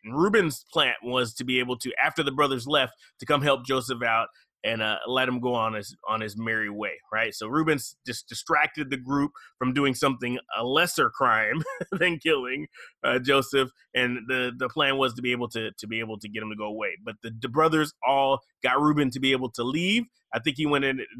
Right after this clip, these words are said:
to go get some food or whatever else. They said once Reuben is gone, they said, "You know what? Why let him die inside of a pit when we can make some money?" So whenever a slave trader came by,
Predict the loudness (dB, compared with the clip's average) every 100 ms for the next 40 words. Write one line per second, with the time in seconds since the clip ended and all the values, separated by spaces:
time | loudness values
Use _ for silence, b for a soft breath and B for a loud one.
0 | -10 0 0 0 -6 -8 -2 2 2 4
1 | 2 2 2 2 0 -2 -2 -2 2 0
2 | 2 2 2 0 2 6 6 6 0 -4
3 | -2 0 4 4 4 2 2 0 0 2
4 | 2 0 2 2 2 0 -2 -2 -2 -2
5 | -2 -2 -6 -4 -2 -2 -4 -4 -2 -2
6 | -4 -8 -6 -4 -2 -4 -2 -2 0 -2
7 | -4 -4 -4 -4 0 2 2